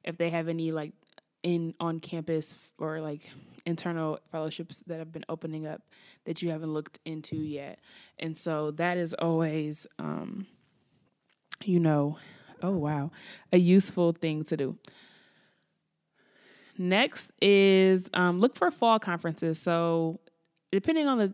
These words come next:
the time or the cyc-, lifetime cycle of your field, it might,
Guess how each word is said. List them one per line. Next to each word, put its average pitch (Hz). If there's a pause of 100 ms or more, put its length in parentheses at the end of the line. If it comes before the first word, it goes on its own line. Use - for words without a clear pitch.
(140)
the 175
time 190
or 165
the 156
cyc-, 175
lifetime 175
cycle 165
of 151
your 160
field, 202 (480)
it 185
might, 185